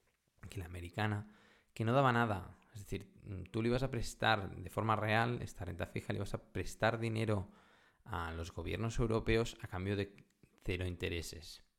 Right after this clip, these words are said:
¿vale? Es decir, el único objetivo, la única posibilidad de que esa renta fija, el valor de la misma, siguiera subiendo,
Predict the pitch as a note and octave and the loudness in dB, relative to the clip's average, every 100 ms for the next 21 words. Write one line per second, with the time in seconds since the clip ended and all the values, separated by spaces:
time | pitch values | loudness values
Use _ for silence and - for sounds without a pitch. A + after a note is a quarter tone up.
0 | _ G2 F#2+ G2 F2+ - F2+ - - - | _ -8 -6 -6 -8 -8 -10 -12 -20 -20
1 | - - G2 A#2 B2+ C3 B2 - A#2+ A2 | -14 -2 0 2 2 2 2 2 2 2
2 | A#2+ B2 G#2+ F#2+ G#2 G#2+ A#2 - - A#2 | 2 2 4 2 0 -2 2 2 2 2
3 | G2 F#2+ A2 G#2 F2+ F#2+ - F2 F2 - | 0 4 4 4 0 -10 -8 -8 -6 -8
4 | G2+ G#2 G#2+ G#2 G2 A#2+ A#2+ - E2+ - | -6 -4 -2 -4 -2 -2 -2 -6 -8 -14
5 | _ _ _ _ _ - A2 F#2+ E2+ F2+ | _ _ _ _ _ -6 -2 0 0 0
6 | A2 A2 G#2 G2+ A2 A#2+ G#2+ E2+ - - | 0 0 0 0 0 -2 -4 -6 -10 -8
7 | F#2 G#2 - A2 G#2 G2+ A#2 | -4 -2 0 0 0 -2 -4